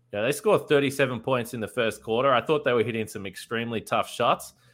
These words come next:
uh, but they were also running some pretty effective offense. And you saw with Darius Garland and Donovan Mitchell,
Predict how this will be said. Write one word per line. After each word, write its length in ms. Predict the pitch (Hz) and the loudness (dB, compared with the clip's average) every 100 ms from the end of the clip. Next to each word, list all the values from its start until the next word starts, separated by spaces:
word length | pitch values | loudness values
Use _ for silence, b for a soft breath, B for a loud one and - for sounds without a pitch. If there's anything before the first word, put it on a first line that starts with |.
| b _ 151 | b _ -4
uh, 60 | |
but 180 | 139 185 | 0 4
they 60 | 185 | 4
were 40 | |
also 320 | 202 254 - | 4 2 -2
running 300 | 220 185 180 | -2 -2 -2
some 180 | - 135 | -6 -4
pretty 240 | 147 143 | -2 0
effective 480 | 117 - 139 135 117 | 0 2 0 0 0
offense. 460 | 135 170 127 101 123 | 2 2 -2 -4 -6
And 80 | 110 | -8
you 80 | |
saw 200 | 107 151 | -4 -2
with 160 | 139 117 | 0 0
Darius 360 | 127 127 113 110 | 0 0 -2 0
Garland 440 | 113 120 123 110 | 4 4 4 0
and 220 | 104 92 | -4 -2
Donovan 340 | 120 117 110 104 | -2 -2 -4 -6
Mitchell, 340 | 117 127 | -8 -8